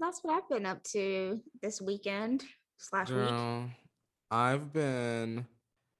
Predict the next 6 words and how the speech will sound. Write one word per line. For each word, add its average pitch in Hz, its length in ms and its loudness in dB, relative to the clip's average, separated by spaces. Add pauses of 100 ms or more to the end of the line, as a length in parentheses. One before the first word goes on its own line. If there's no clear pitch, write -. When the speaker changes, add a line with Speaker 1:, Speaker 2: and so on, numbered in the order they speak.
(640)
Speaker 2:
<sighs> - 1000 -20
out 101 180 -4
of 76 80 -8
the 76 80 -8
house. 82 560 -10 (580)
No. 87 560 -4